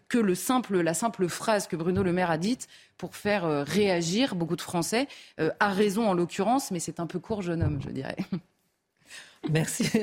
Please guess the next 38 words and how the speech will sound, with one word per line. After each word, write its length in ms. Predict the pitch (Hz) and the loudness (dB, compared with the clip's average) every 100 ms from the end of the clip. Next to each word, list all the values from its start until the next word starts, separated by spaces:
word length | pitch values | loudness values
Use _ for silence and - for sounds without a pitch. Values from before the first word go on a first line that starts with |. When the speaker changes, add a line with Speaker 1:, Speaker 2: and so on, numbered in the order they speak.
| 185 | 2
Speaker 2:
pour 120 | 165 156 | 0 0
votre 280 | 156 - | 0 0
regard, 380 | 160 151 151 143 | 0 0 0 -2
Charlotte. 340 | 147 147 147 147 | -2 -2 -2 -2
Dans 200 | 151 151 | -2 -2
un 100 | 156 | -4
instant, 460 | 156 - 165 160 | -6 -4 -2 0
avec 240 | 156 151 160 | -2 -2 -4
Mathieu 240 | 143 160 | -4 -4
Bocoté, 480 | 151 151 151 - 170 | -6 -4 -6 -4 -6
on 80 | 143 | -4
fera 200 | - 151 | -4 -4
un 80 | 147 | -4
tour 220 | - 160 | -6 -2
à 120 | 147 - - _ | -2 -4 -10 _
Auschwitz 580 | 151 135 131 175 - - | -2 -2 -2 -4 -4 -8
et 100 | 147 | -8
puis 160 | - 156 | -6 -4
la 140 | 143 | -4
culture 400 | - 151 - 160 | -4 -6 -4 -4
du 140 | 147 | -4
selfie, 760 | 143 - 143 131 - 190 190 180 | -6 -6 -6 -8 -4 -2 0 0
euh, 100 | 143 - - - - | -4 -8 -20 -16 -4
et 80 | 151 | 0
de 80 | |
l'indécence, 640 | 147 180 175 165 - 202 - | 4 4 4 0 0 -2 -2
jusqu'où 300 | 165 - 170 | -6 -4 -4
on 60 | |
peut 160 | 156 - | -4 -2
aller 180 | 156 165 | -2 -2
dans 200 | 151 139 | -2 -4
cette 340 | - 147 - | -2 -4 0
indécence. 640 | 196 165 151 - 170 220 - - - - | 0 2 0 -2 0 0 -4 -14 -8 -2
Juste 420 | 175 370 - - | 0 0 -2 -2
avant, 500 | 175 151 208 254 254 | 0 2 2 2 2
un 180 | 196 170 | 0 -2
dossier 500 | 156 233 233 - 320 - _ | -2 -2 -2 -2 -4 -4 _
très 380 | - - 381 359 | -14 -6 -4 -4